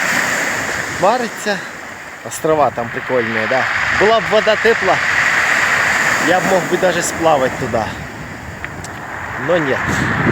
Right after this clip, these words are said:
По такой воде две-три минуты и все. Больше нельзя в воде быть. Вот так вот у нас тут. Ай. Місце прикольне,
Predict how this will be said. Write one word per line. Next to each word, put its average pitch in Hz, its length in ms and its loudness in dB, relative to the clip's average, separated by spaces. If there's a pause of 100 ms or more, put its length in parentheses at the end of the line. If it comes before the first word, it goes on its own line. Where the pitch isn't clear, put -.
(140)
По 160 80 2
такой 214 320 4
воде 196 300 4
две-три 196 360 0
минуты 208 420 4
и 165 40 0
все. 151 340 2 (1000)
Больше 156 240 2
нельзя 160 300 2
в 135 80 0
воде 127 200 -2
быть. - 400 -4 (1000)
Вот - 120 -6
так 156 180 2
вот 123 160 -6
у 117 40 -4
нас 113 200 -4
тут. - 200 -6
Ай. 113 480 0 (1160)
Місце 196 260 4
прикольне, 190 580 4